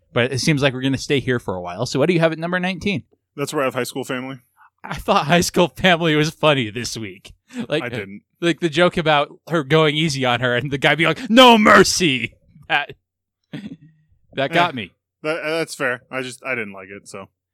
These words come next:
Speaker 1: Yeah, I have Mia Robico at nineteen.
Speaker 2: Yep,
Speaker 1: 'cause
Speaker 2: I have it at eighteen.
Speaker 1: I, I'm surprised you don't have it lower, 'cause it's got Rob-,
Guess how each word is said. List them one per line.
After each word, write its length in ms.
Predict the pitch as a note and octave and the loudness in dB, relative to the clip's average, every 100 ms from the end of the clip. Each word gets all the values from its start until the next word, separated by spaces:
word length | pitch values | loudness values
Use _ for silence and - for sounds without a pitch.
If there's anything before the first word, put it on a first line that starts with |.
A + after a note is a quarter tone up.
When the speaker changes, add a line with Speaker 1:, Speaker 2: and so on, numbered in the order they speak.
| _ | _
Speaker 1:
Yeah, 160 | E3 C#3+ | -8 -2
I 100 | G#3 | -2
have 140 | F#3+ | -2
Mia 180 | F3 F#3+ | -2 -2
Robico 460 | D#3+ F#3 E3 - C3 | 0 0 0 -2 -2
at 80 | A2 | -2
nineteen. 520 | A2 G#2+ A#2 F2+ F2+ | -8 -10 -12 -12 -14
Speaker 2:
Yep, 180 | - C#3+ | -6 -6
Speaker 1:
'cause 120 | - A#2+ | -6 -6
Speaker 2:
I 120 | A2+ | -8
have 120 | A2+ | -6
it 80 | A#2+ | -6
at 120 | A#2+ | -8
eighteen. 340 | B2 - A2 A#2 | -10 -12 -14 -10
Speaker 1:
I, 80 | C3+ | -6
I'm 120 | E3+ | -6
surprised 460 | D3+ - D#3+ D#3 C#3 | -6 -2 0 0 -4
you 180 | C3 C3+ | -12 -10
don't 120 | C#3+ | -2
have 200 | D3+ D3+ | 0 0
it 100 | D3+ | 0
lower, 400 | D3 D3+ A#2 G2+ - | 2 2 2 -2 -8
'cause 180 | A#2 G2+ | -12 -12
it's 140 | - | -8
got 220 | C3 B2 - | -4 -4 -6
Rob-, 360 | B2+ C3+ B2+ | -2 -2 -2